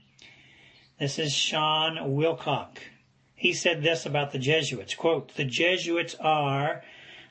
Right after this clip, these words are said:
the secret army of the papacy,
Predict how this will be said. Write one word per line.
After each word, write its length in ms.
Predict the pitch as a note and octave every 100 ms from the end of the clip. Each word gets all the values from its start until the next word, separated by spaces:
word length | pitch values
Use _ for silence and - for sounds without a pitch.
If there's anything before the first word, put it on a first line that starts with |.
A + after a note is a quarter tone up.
| -
the 100 | C#3
secret 640 | - - A3 G#3+ G3 F#3+
army 500 | - D#3+ E3 E3 E3+ F3+
of 160 | C#3+
the 80 | D3
papacy, 760 | C#3 E3+ E3+ C#3 - C3+ A#2